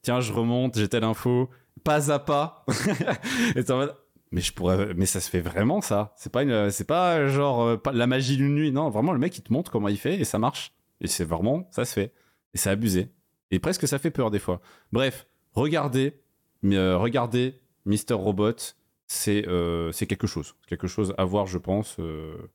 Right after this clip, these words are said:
pas rien. Donc, euh, je, je vous le conseille très fortement. On en, c'est pas une série surfaite, je pense. Je pense qu'il y a des séries qui sont surfaites et, euh, bon, on sait que c'est pas si ouf que ça. Celle-là en fait pas partie, elle est vraiment bien.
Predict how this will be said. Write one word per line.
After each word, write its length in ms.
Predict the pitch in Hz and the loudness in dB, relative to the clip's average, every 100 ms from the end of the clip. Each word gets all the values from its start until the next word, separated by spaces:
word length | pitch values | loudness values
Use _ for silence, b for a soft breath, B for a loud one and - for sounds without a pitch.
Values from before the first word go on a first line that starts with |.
| _ _ _ | _ _ _
pas 120 | 90 80 | -6 -4
rien. 200 | 76 - _ _ - | -6 -18 _ _ -16
Donc, 220 | 85 - | -12 -8
euh, 240 | 80 78 | -6 -6
je, 120 | 80 - - | -8 -8 -8
je 40 | |
vous 60 | 98 | -6
le 60 | |
conseille 300 | 98 95 107 | -4 -2 -2
très 220 | - - 101 | -4 -4 -2
fortement. 540 | 98 - 92 87 - _ _ _ _ _ _ - | -4 -2 -2 -2 -6 _ _ _ _ _ _ -4
On 80 | 98 | 0
en, 640 | 92 92 87 85 85 80 - - _ - | 2 4 2 2 0 -2 -10 -18 _ -8
c'est 240 | - 113 | -2 -2
pas 240 | - 147 | 0 0
une 80 | 147 | 0
série 260 | 135 117 113 | 0 0 0
surfaite, 340 | 110 95 107 | -2 -2 -2
je 80 | 101 | -2
pense. 240 | 92 95 - | -2 -2 -2
Je 40 | |
pense 160 | 110 - | -6 -2
qu'il 100 | 110 | -2
y 20 | |
a 40 | |
des 40 | 104 | 0
séries 180 | 117 | 0
qui 60 | 135 | 0
sont 100 | 110 | -2
surfaites 520 | - 104 - 120 - | -2 -6 -2 -2 0
et, 200 | 98 90 b b b _ - | 0 0 b b b _ -6
euh, 220 | 85 85 82 | 0 2 2
bon, 360 | 98 95 90 | 2 2 2
on 80 | 104 | -2
sait 160 | - 110 | -2 -2
que 80 | - | -2
c'est 80 | |
pas 120 | 104 101 | -2 -2
si 120 | 101 | -4
ouf 120 | 95 | -4
que 100 | 101 | -2
ça. 400 | 107 120 - _ | 0 -2 -2 _
Celle-là 220 | - 95 107 | -6 -2 0
en 60 | |
fait 100 | - | -2
pas 100 | - | -2
partie, 280 | 95 90 - | -2 -2 -2
elle 100 | 101 | 0
est 60 | 82 | 0
vraiment 460 | 76 78 90 82 | -2 -2 0 0
bien. 200 | 76 76 | -4 -8